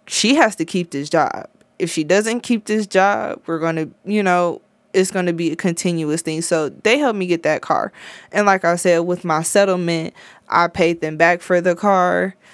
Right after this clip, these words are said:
Um, it was in my name. I had full responsibility of it, and I continued to progress,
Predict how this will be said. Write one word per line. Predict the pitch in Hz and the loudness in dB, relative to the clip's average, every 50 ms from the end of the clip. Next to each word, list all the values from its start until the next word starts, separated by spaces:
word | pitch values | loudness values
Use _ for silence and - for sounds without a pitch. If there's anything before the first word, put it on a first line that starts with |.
| _ _ _ _ _ | _ _ _ _ _
Um, | 175 180 175 165 156 151 151 - | 0 2 2 2 0 -4 -6 -4
it | - 165 | -4 -2
was | 160 156 160 170 | -2 -2 -2 -2
in | 156 151 | -2 0
my | 160 165 165 165 170 | 2 2 2 2 2
name. | 170 165 165 165 160 165 160 160 160 170 - | 0 0 0 -2 -2 -4 -6 -6 -10 -8 -4
I | - 175 165 | -2 0 0
had | 165 156 151 147 156 | 2 0 0 -2 -2
full | - 175 170 165 | 0 0 0 0
responsibility | 165 170 - 170 165 165 165 - 175 170 175 170 170 170 170 175 170 170 | -2 -2 -2 -2 -2 -2 -2 -4 -2 0 0 2 2 0 0 2 2 2
of | 170 170 165 170 170 | 2 2 0 0 0
it, | 170 170 165 165 - - | 0 2 2 0 -2 -2
and | - 170 165 156 147 139 131 135 160 185 190 _ _ _ _ _ _ _ _ _ _ _ _ _ _ _ _ _ _ _ _ _ - | -4 -4 -2 -2 -2 -4 -4 -6 -8 -10 -12 _ _ _ _ _ _ _ _ _ _ _ _ _ _ _ _ _ _ _ _ _ 0
I | 180 196 | 0 0
continued | 190 - 185 165 175 - 190 175 175 170 | 2 -2 -4 -2 -2 -2 -2 0 0 0
to | 165 156 | 0 0
progress, | - - - 185 170 160 139 160 151 147 165 | -2 0 2 2 2 2 2 0 0 0 -2